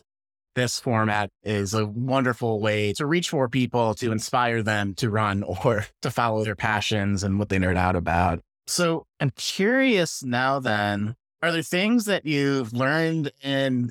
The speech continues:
other areas of your life that you've brought to running that you personally makes your, I don't wanna say running style, but your training a little bit more unique from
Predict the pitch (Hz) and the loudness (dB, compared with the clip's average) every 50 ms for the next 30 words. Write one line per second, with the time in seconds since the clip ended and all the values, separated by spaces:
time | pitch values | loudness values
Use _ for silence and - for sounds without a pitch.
0 | - - 143 143 151 151 139 135 131 143 143 135 127 131 120 123 120 117 110 117 | -2 -2 -2 0 0 0 2 2 2 2 2 0 0 -2 -2 0 0 0 2 2
1 | 131 135 127 - - 110 - 123 113 117 - 127 123 117 - - 123 110 110 120 | 2 0 0 -2 -4 -4 -4 -4 -4 -2 0 0 0 0 0 -2 -4 -2 0 0
2 | 123 120 110 104 98 95 95 95 - _ _ _ _ - - 113 131 147 143 - | 2 2 2 0 0 -2 -4 -6 -8 _ _ _ _ -6 -4 -2 0 0 -2 0
3 | - 160 156 139 - 147 139 131 131 123 120 120 120 113 110 110 117 _ _ _ | 0 0 0 0 0 -2 0 0 0 2 0 0 0 0 -2 -4 -6 _ _ _
4 | _ _ - 175 185 175 180 - - - - _ _ _ - 143 147 143 143 139 | _ _ -4 -2 -2 0 0 -2 -6 -8 -10 _ _ _ -4 0 0 2 2 0
5 | 127 110 - _ _ _ _ - - 139 151 165 160 - 127 147 139 139 123 123 | 0 -4 -8 _ _ _ _ -6 -4 -2 0 0 0 0 -2 -4 -4 -2 0 2
6 | 120 120 120 110 - - - - 123 123 120 120 120 113 110 110 104 104 117 107 | 2 2 2 0 0 -2 -2 0 0 2 2 2 2 0 0 -2 -2 -2 -2 -2
7 | 107 127 123 120 117 110 - - - 139 135 131 127 123 123 120 117 113 110 110 | 0 0 2 2 2 0 -2 -2 -2 0 0 2 2 2 2 2 0 0 0 0
8 | 113 110 110 120 117 117 117 110 - 113 117 113 110 110 110 110 104 104 107 107 | 0 0 0 2 2 0 0 0 -2 0 0 2 4 4 2 2 2 2 2 0
9 | 107 101 - - - - 127 107 104 101 101 98 98 95 95 | 0 -2 -4 -10 -6 -2 0 0 2 0 0 -2 -2 -4 -4